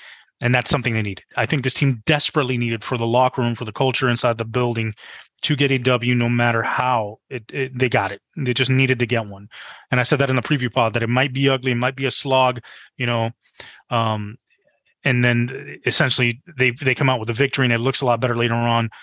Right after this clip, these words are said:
because it's what spurs them to to victory in other, in other places because now that monkey's off their back. They don't have that pressure of, you know, "We've gotta end the losing streak. We gotta end the losing streak." Now they're just can, they can just go out and play. And I think that's gonna help tremendously. Um,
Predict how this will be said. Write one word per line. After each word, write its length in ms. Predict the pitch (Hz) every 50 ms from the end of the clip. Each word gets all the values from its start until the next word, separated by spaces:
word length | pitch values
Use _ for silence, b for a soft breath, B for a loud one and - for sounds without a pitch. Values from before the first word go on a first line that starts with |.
| B B B
because 240 | - 113 123 123 104
it's 180 | 123 113 - -
what 120 | 139 120
spurs 320 | - - - 139 131 123 110
them 160 | 123 117 113
to 460 | - - 123 110 107 104 104 113 123 - _ b b b b b b _ -
to 100 | 139 120
victory 380 | 107 127 123 120 - 127 120
in 60 | 117
other, 260 | 117 113 110 110 120 127
in 120 | 113 110
other 160 | 117 113 107
places 400 | 104 - - 139 127 - 135 113
because 180 | 107 120 110 117
now 120 | 120 120
that 100 | 117 117
monkey's 380 | 113 117 117 113 - 120 110 113
off 140 | 107 - -
their 80 | 113
back. 420 | 101 101 110 117 101 90 - - -
They 100 | - 110
don't 120 | 104 107
have 120 | 117 113
that 200 | 104 110 101 -
pressure 440 | - - - 131 123 - - 123 110
of, 260 | 107 107 107 104 104 B B B B B B B B
you 60 | - 120
know, 60 | 107
"We've 120 | 107 110
gotta 180 | - 135 123 135
end 140 | 123 135 139
the 60 | 131
losing 260 | 131 139 131 120 113
streak. 220 | - - 117 95
We 80 | 120 113
gotta 140 | 107 110 117
end 140 | 120 127 135
the 40 |
losing 260 | 127 131 139 131 120 113
streak." 320 | - - 110 98 - -
Now 260 | 135 127 117 117 123
they're 100 | 120 127
just 220 | 110 113 120 - -
can, 220 | 123 110 107 107 B B B B B B
they 100 | - 120
can 220 | 104 104 110 110 104
just 180 | - - -
go 140 | - 135 120
out 100 | 113 104
and 80 | 98 98
play. 260 | - - 104 95 - _ _ _ _ _ -
And 280 | 127 110 110 110 107
I 180 | 117 120 120 113
think 160 | - 131 117
that's 160 | 113 104 -
gonna 160 | - 107 98
help 140 | 92 110 101
tremendously. 580 | - - 107 104 101 104 104 - - 107 - - _ _ _ _ _ _ _ _ _ _ _ _ _ _ _ - - _ _ -
Um, 360 | 127 123 123 120 120 120 107